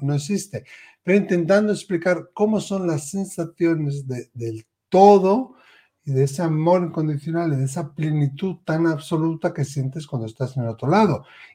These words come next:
Él decía, "No solo yo siento, no solo yo era capaz de sentir las emociones de los demás, eh, sino que también sabía lo que estaban pensando y escuchaba lo que estaban diciendo".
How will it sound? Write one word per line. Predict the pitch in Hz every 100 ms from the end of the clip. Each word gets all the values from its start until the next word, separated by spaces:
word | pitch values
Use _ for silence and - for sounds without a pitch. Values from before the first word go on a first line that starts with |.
| -
Él | 156
decía, | 160 160 160 135 - - _ _ -
"No | 208
solo | 214 240 226
yo | 180 175
siento, | - - 190 202 196 160 151 143 -
no | 185 214
solo | 233 214
yo | 190
era | 185 175
capaz | 156 139 175
de | 156 143
sentir | - 135 131 - 170 170
las | 147 139
emociones | 139 127 123 147 143 139 131
de | 127
los | 123 -
demás, | 120 180 214 - - _ _ _ _ _ _ -
eh, | 131
sino | 135 147 139
que | 135
también | 135 143 190
sabía | 196 170 180 180
lo | 170
que | -
estaban | 127 - 196 185 147
pensando | 139 117 - 107 92 82 - _ _ _ _ _
y | - 151 147
escuchaba | 135 - 123 - 180 185
lo | 160
que | 143
estaban | 131 135 123
diciendo". | 113 110 117 104 95